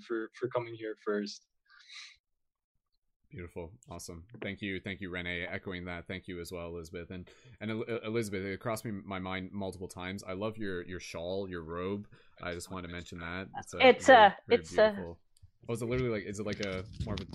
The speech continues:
Speaker 2: drapery?
Speaker 3: It's
Speaker 2: Like a
Speaker 3: just a, um, sorry. I can't hear you 'cause I took my earbuds out.
Speaker 2: Oh, no.
Speaker 3: Um,
Speaker 2: <laughs>
Speaker 3: <laughs> it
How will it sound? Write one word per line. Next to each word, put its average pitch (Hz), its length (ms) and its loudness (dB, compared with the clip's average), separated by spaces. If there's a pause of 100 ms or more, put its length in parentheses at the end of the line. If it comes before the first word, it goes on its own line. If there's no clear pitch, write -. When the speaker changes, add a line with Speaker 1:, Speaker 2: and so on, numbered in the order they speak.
(400)
Speaker 2:
drapery? 123 640 -2
Speaker 3:
It's 240 220 -6
Speaker 2:
Like - 100 -4
a - 40 0
Speaker 3:
just 269 240 4
a, 226 280 12 (220)
um, 226 160 2 (280)
sorry. 226 280 -2 (680)
I 240 60 -6 (120)
can't 294 240 -4
hear 285 140 -4
you 330 240 -2
'cause 339 160 -2
I 311 100 2
took 320 240 2
my - 80 8 (160)
earbuds 294 360 2
out. 262 220 4
Speaker 2:
Oh, 359 40 2
no. 302 220 0 (500)
Speaker 3:
Um, 233 340 6 (140)
Speaker 2:
<laughs> - 0 -
Speaker 3:
<laughs> - 80 0 (2000)
it 349 260 -2